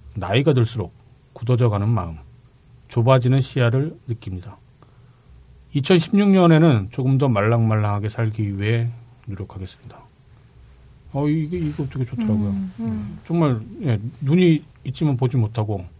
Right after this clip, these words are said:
Speaker 1: 귀가 있지만 듣지 못하는 사람들이
Speaker 2: 음.
Speaker 1: 굉장히 많죠.
Speaker 2: 음.
Speaker 1: 그게 무슨 신체 기관에 문제가 있어서 그런 게 아니라, 다른 사람의 생각을 이해해 보려고 하지 않는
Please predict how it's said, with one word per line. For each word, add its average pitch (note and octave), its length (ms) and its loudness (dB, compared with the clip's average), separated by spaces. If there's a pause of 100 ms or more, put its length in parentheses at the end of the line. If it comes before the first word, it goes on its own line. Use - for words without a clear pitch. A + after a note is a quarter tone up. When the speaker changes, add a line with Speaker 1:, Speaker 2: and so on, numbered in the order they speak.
(260)
Speaker 1:
귀가 C3+ 180 -2
있지만 A#2+ 400 -2
듣지 A2+ 220 -10
못하는 A#2 300 -2
사람들이 A#2 240 -2
Speaker 2:
음. - 20 -8
Speaker 1:
굉장히 C3 200 -8
많죠. F#2+ 380 -12 (300)
Speaker 2:
음. G3+ 160 -12 (120)
Speaker 1:
그게 - 160 -4
무슨 A#2+ 260 2
신체 - 260 -6
기관에 B2+ 460 2 (640)
문제가 B2+ 300 2
있어서 A2+ 240 0
그런 G#2+ 120 0
게 A2 60 2
아니라, G2+ 360 -2 (840)
다른 C#3 240 2
사람의 C3+ 460 4
생각을 C3+ 560 0 (100)
이해해 C#3 280 4
보려고 B2+ 460 2
하지 A#2 180 -2
않는 G2 320 -4